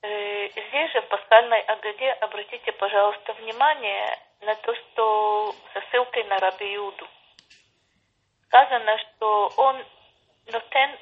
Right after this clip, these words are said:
бахем симаним. Что это за симаним такие? Дасаха, дасаха. Что это значит?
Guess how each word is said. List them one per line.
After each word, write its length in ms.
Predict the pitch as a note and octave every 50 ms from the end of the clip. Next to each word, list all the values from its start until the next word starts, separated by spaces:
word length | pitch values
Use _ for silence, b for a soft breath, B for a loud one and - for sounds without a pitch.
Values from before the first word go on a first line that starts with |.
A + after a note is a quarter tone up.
| - -
бахем 380 | - A3+ G#3 G#3+ A3 A3 A3 G#3+ - - - -
симаним. 360 | - A3+ G#3+ G#3+ G3 F#3+ E3+ - - _ _ _ _ _ _ _ _ _ -
Что 100 | - A#3
это 200 | A#3 - - A3+
за 100 | G#3+ G#3 G3 -
симаним 380 | - G#3+ G#3 G3+ F#3+ - - - - -
такие? 480 | - - - - - - - - G#3+ - _ _ _ - _ - - -
Дасаха, 560 | - A3 A3 - - - C4 C#4 - - - G#3+
дасаха. 800 | - - G#3+ A3 G#3+ - - - G3+ - - - - G3 - - _ _ _ _ _ _ _ _ _ _ _ _ _ _ _ _ _ _ _ _ _ _ _ - - - _ -
Что 180 | - - - A4+
это 220 | - - A#3+ A3
значит? 240 | G#3+ G#3 F#3+ F#3+ -